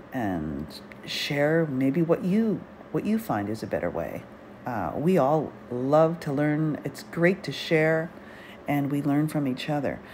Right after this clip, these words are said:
I love this combination with the blue.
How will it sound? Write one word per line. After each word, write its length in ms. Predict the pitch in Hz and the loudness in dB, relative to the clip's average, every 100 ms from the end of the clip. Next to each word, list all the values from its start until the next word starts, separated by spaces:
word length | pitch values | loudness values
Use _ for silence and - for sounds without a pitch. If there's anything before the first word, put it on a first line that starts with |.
| - - - | -14 -14 2
I 120 | 170 | 6
love 360 | 165 175 170 170 | 8 10 8 8
this 160 | 165 | 2
combination 840 | - 175 160 156 151 151 - 117 101 - - - | 4 4 6 6 4 2 0 -2 -4 -14 -20 -4
with 200 | 151 147 | -2 0
the 80 | 160 | 0
blue. 500 | 147 151 147 143 101 | 2 2 4 4 0